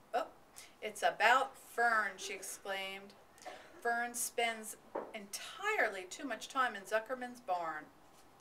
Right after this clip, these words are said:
It doesn't seem normal. She sits on a milk stool in a corner of the barn cellar near the pig pen and watches animals hour after hour.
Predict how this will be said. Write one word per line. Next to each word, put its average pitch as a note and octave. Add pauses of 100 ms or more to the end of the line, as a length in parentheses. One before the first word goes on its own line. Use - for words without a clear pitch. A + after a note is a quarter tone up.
(320)
It G3
doesn't C4+
seem F3+
normal. C4 (840)
She -
sits D4
on C4+
a G#3+
milk A#3+
stool D4
in -
a F3+
corner C4+
of G#3+
the F3+
barn A#3
cellar B3 (380)
near C#4
the -
pig -
pen - (580)
and F#3
watches D4
animals A3 (260)
hour C#4
after G#3+
hour. F3+